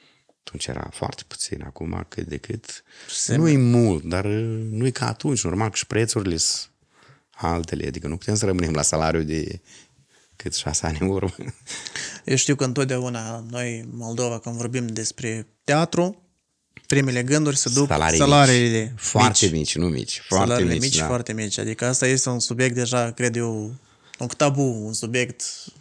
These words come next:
Speaker 1: Da, da, din păcate asta este. Salariile sunt foarte mici la actori.
Speaker 2: Mm, uh, și bineînțeles că îmi răspund singur la întrebarea, nu se trăiește dintr-un salariu de actor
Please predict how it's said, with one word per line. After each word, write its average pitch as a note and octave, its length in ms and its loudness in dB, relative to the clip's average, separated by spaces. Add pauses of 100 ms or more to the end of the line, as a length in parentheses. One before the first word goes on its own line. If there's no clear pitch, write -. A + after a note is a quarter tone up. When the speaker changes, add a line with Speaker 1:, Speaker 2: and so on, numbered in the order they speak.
(140)
Speaker 1:
Da, A2 420 -2
da, F#2 240 -2
din E2+ 160 -6
păcate A2+ 440 -2
asta A#2+ 340 -2
este. F2 520 -4 (880)
Salariile D#2+ 540 -4
sunt - 200 -6
foarte - 360 -8
mici - 200 -10
la - 80 -12
actori. - 400 -20 (680)
Speaker 2:
Mm, B2 340 -6 (100)
uh, - 400 -6
și C3+ 240 4 (1040)
bineînțeles C#3 600 6
că C#3+ 80 -2
îmi B2 100 -2
răspund B2 320 -2
singur B2 340 0
la A2+ 80 -4
întrebarea, C#3+ 600 -2
nu D#3 280 -2
se B2 160 0
trăiește A#2+ 440 -4
dintr-un A2 360 -6
salariu A2 380 -2
de A#2 440 -4
actor A#2 440 -8